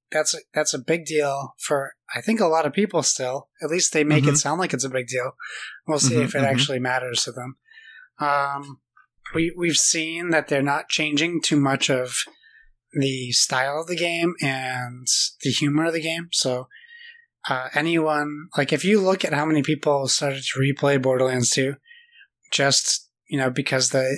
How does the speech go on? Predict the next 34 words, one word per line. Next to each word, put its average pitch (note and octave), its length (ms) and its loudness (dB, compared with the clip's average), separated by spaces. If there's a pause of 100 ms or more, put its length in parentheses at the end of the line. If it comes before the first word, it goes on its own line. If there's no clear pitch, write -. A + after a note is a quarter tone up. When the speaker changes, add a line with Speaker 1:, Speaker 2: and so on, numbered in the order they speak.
Speaker 1:
a C#3 60 2
nostalgia C3+ 680 2
from C3 340 0
the B2 280 0
trailer F3 680 2 (760)
for F3+ 200 4
three, G#3 500 2
I D3 60 4
really G3 320 6
think G#3 180 2
it E3+ 120 2
shows D#3+ 720 4 (220)
that C#3 240 0
the C#3+ 80 -2
content F3 640 0
is D3 140 2
gonna D3+ 180 -2
be C#3+ 120 2
pretty C#3 220 2
similar C#3 520 0
to B2+ 80 0
Borderlands B2 540 0
two. C3 240 -2 (500)
Um, C3 540 -2 (120)
except - 440 0 (180)
I'm C#3 120 0
gonna, D3 160 2
uh, C#3 280 0
I'm C#3+ 280 2 (100)
imagining D3+ 720 0
bigger C#3 320 0
and C3+ 220 2
better. B2+ 360 0
So, B2+ 460 -2